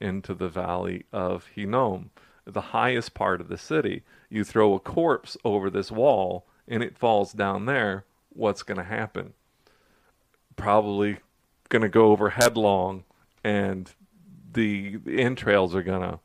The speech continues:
burst out, falling n-, not only from the highest part of the city, but into this valley, this deep valley of Hinnom. <clears throat> Now,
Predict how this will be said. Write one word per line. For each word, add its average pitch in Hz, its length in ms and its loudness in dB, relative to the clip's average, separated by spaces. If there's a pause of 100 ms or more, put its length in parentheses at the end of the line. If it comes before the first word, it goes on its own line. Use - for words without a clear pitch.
(540)
burst 107 340 2
out, 90 280 -2 (100)
falling 98 600 0 (460)
n-, 120 280 -14
not 127 300 2
only 120 280 2
from 104 340 -6
the 98 160 -2 (240)
highest 107 400 0
part 101 180 0
of 92 60 -14
the 92 60 -20
city, 131 280 -4
but 110 240 -4 (120)
into 139 400 -4
this 101 200 0
valley, 98 480 -2 (440)
this 104 160 -10
deep 110 220 -8
valley 98 440 0
of 92 220 -6 (160)
Hinnom. 104 460 -2 (880)
<clears throat> - 20 -
Now, 127 520 2